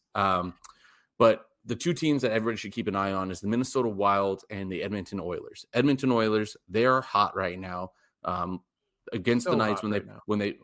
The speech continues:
Speaker 1: so hot. When they put up seven goals against the Knights <laughs> the other night, that was their seventh time this season, season scoring seven or more points on a team. They're absolutely flying.
Speaker 2: Damn.
Speaker 1: Uh, Connor McDavid and Leon, uh, Draisaitl, they are having a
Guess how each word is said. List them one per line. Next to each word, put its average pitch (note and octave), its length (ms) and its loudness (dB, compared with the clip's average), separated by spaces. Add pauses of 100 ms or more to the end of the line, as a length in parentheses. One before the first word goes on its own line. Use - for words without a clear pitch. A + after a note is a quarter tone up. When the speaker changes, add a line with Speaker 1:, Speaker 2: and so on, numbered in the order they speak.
(120)
Speaker 1:
so A#2 180 2
hot. F2 200 -4 (220)
When G#2 120 -2
they A#2+ 80 4
put C#3 160 6
up C#3 140 4
seven A#2 320 -2
goals G#2 240 -2
against G2 240 -10
the G2+ 60 -6
Knights G2 260 -6
<laughs> - 20 -12
the C3+ 80 2
other A#2 180 0
night, A#2+ 280 0 (400)
that A2+ 160 0
was A2 480 4 (120)
their G#2+ 160 0
seventh B2+ 380 0
time A#2+ 300 -2
this G#2+ 140 -6
season, G2+ 260 -2 (320)
season A2+ 500 -2
scoring A2 360 -2
seven G#2+ 280 -2
or G#2 80 -4
more G2+ 220 -4
points F#2+ 320 -6
on F2+ 100 -6
a E2+ 60 -10
team. E2+ 320 -8 (340)
They're A2+ 80 0
absolutely A2 360 -2
flying. F2+ 480 -2
Speaker 2:
Damn. A#2 360 -14
Speaker 1:
Uh, F#2+ 360 4 (1160)
Connor C3+ 280 4
McDavid A2 420 2
and G2 160 -6 (280)
Leon, G#2+ 460 -2
uh, F#2 340 0
Draisaitl, F#2+ 640 0 (180)
they A2 140 2
are A#2 120 4
having G2+ 640 -4
a G#2 140 -14